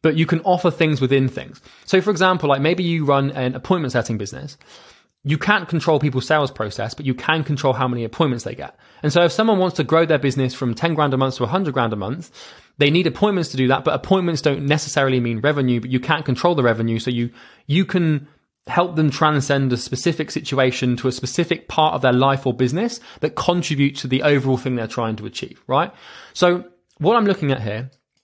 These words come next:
is the goal. The goal is the promise, right? This is the outcome, right? So it's, it's synonymous with promise or outcome, right? What do you get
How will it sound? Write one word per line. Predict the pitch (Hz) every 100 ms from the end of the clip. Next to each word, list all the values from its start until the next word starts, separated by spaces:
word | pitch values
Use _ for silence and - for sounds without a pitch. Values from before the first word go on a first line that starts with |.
| _ _ _ -
is | 147
the | -
goal. | - 123 95 - _ _ _ _ _ _ -
The | 143
goal | 202 208 202
is | 190
the | -
promise, | - - 135 113 - - - _ 127
right? | 127 156 - -
This | 185 190
is | - 156
the | 156 -
outcome, | 165 170 - - 160 - _
right? | 120 143 151
So | - 143
it's, | 143 160
it's | 147
synonymous | 156 170 190 165 143
with | 139 127
promise | - 175 196 202 - - _ _
or | 147 139
outcome, | 123 113 - - _ _ _ _ _
right? | 131 156 -
What | 139 151 202 - -
do | 143 170
you | 151 185
get | 160 160 110 - -